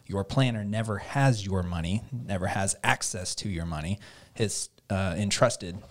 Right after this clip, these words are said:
with the custodian. So there's a handful of custodians. The benefit of T D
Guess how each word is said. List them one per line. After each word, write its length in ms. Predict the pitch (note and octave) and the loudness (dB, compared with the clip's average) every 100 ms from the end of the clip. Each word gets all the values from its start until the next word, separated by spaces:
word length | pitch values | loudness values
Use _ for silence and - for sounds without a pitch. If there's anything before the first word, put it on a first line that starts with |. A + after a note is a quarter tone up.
| - | 0
with 220 | G2 - | 0 -2
the 80 | - | -10
custodian. 500 | G#2 - F2 G#1 - - - - - | -4 -2 -2 -2 -12 -20 -20 -20 -4
So 140 | - | -2
there's 200 | A2 A2 | 0 0
a 60 | A#2+ | 2
handful 320 | D#3 E3+ D#3 | 4 4 2
of 80 | C#3+ | 2
custodians. 600 | C3+ - C3 B2+ B2 - | 0 2 4 4 0 -2
The 260 | A#2 A2 | 2 4
benefit 560 | G#2 A#2 D3+ - C3+ A2 | 6 4 4 2 0 0
of 380 | - G#2+ G#2 - | 0 0 0 -2
T 140 | C3+ | -4
D 360 | A#2 A#2 G#2+ | 0 -2 -2